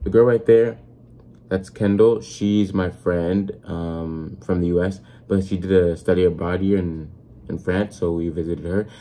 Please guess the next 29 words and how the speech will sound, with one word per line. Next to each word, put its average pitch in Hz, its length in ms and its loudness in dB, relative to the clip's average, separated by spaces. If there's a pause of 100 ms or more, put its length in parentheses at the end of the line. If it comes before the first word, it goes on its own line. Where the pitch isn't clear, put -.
(160)
So - 140 -8
she 104 200 -2
came 120 280 0
to 120 80 0
our 107 80 0
Airbnb, 101 680 2
and 87 180 -6 (100)
this 90 180 -6
is 95 100 -2
our 92 120 2
first 90 320 -4
time 90 180 -6
in 80 60 -6
the 80 100 -10
subway, 98 600 -4 (720)
in 85 80 -4
the, 82 160 -6 (120)
in 85 220 -4
the 82 180 -6
metro. 90 540 -6 (2750)
Um, 80 560 -10 (180)
<laughs> - 1000 -2
so 95 260 6
this 98 180 2
is 107 80 -4
a 107 100 2
video 107 520 4 (500)
<laughs> 190 500 -2
from 117 420 4